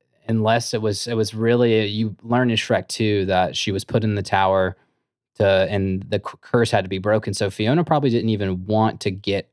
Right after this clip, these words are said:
out until a prince came to rescue her. So she probably had every capability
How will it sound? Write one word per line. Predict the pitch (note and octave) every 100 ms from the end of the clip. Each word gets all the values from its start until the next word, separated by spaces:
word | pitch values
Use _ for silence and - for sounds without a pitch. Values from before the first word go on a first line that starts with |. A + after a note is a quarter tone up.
| -
out | A#2 G#2+ G2 F2+ -
until | A#2 G2+ - G2 F#2+ -
a | F#2
prince | - G2 F2+
came | - G2 F#2+
to | F#2+
rescue | F2+ F#2+ - - D#2+
her. | E2+ -
So | - G2+
she | - G3+
probably | A#3+ F#3+ A2+
had | G2+
every | F#2 G2 F#2+
capability | G#2 F#2+ F2+ G2+ A#2 F#2 F2+ G2